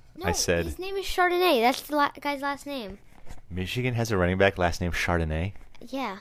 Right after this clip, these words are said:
Speaker 1: it's something like that.
Speaker 2: That's awesome. Okay.
Speaker 1: Watch.
Speaker 2: No, no, give me two more. Just give me two more.
Speaker 1: I don't know two more. So I'm not gonna lie. Um,
Speaker 2: All right. I'm impressed that you knew Chardonnay. Let's look him up. Let's see <laughs> if that's right. And I'll be damned if you're right.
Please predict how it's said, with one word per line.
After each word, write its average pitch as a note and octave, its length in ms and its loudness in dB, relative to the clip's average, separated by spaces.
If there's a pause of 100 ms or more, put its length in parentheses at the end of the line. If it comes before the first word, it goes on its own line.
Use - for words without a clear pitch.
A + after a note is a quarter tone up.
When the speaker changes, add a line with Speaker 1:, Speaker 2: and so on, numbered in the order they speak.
(140)
Speaker 1:
it's A#3 140 -12
something C4 280 -8
like F#3+ 200 -18
that. G3 220 -16
Speaker 2:
That's - 200 2
awesome. E2 400 6
Okay. F#2 320 4 (280)
Speaker 1:
Watch. - 100 -20 (840)
Speaker 2:
No, C#3 80 6
no, A2+ 140 12
give B2+ 160 6
me B2+ 60 4
two C3 140 6
more. A2 240 8 (640)
Just - 120 -6
give C#3+ 100 6
me C#3 60 8
two D3 120 4
more. A2+ 160 2
Speaker 1:
I - 40 -6
don't - 80 -8
know A3+ 140 -4
two G3+ 160 -10
more. F3+ 240 -10 (480)
So - 200 -4
I'm A#3+ 200 -4
not A3+ 180 -4
gonna G3+ 160 -10
lie. - 220 -10 (720)
Um, G#3 460 4 (240)
Speaker 2:
All A#2+ 80 -4
right. G#2 160 -4 (520)
I'm B2+ 100 4
impressed B2+ 320 8
that A2+ 80 2
you A2 60 2
knew G2+ 100 4
Chardonnay. F#2+ 440 6
Let's G#2 220 2
look A#2+ 120 6
him A#2 120 4
up. G2+ 200 10
Let's G#2+ 140 8
see C#3 220 10
<laughs> B2+ 60 12
if B2+ 120 10
that's - 280 8
right. G2 340 10 (120)
And F#2+ 80 0
I'll F#2 120 6
be F#2 120 -2
damned F2 300 2
if - 100 -10
you're F2+ 120 0
right. D#2+ 240 0